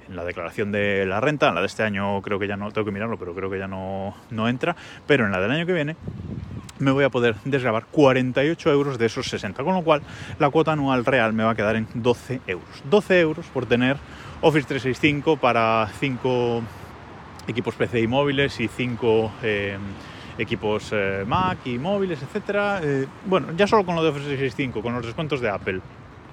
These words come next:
eh, la tarjeta esta de Galp, etcétera, para mí ya me compensa muchísimo y vamos, por doce euros al año es que es un auténtico, eh, regalo. Así que miraoslo, eh, porque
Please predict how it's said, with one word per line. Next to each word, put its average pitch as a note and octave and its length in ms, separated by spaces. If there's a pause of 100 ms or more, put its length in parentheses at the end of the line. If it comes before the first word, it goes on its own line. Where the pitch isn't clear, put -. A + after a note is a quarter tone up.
(380)
eh, A2 400 (320)
la B2+ 140
tarjeta D#3+ 360
esta D3 240
de B2+ 400
Galp, F2+ 320
etcétera, F#3+ 380
para A2 300
mí F3 280
ya B2+ 140
me A2+ 180
compensa A2+ 420
muchísimo C#3 440
y A2+ 60
vamos, G#2+ 280 (380)
por C3 140
doce C3 260
euros B2 340
al A2+ 120
año A#2+ 340
es A#2+ 140
que G2 140
es F#2+ 100
un G2+ 140
auténtico, F#2+ 760
eh, E2+ 240 (100)
regalo. F#2 360
Así F2+ 180
que D#3 180 (380)
miraoslo, C#3 640 (140)
eh, G2+ 480
porque F#2+ 640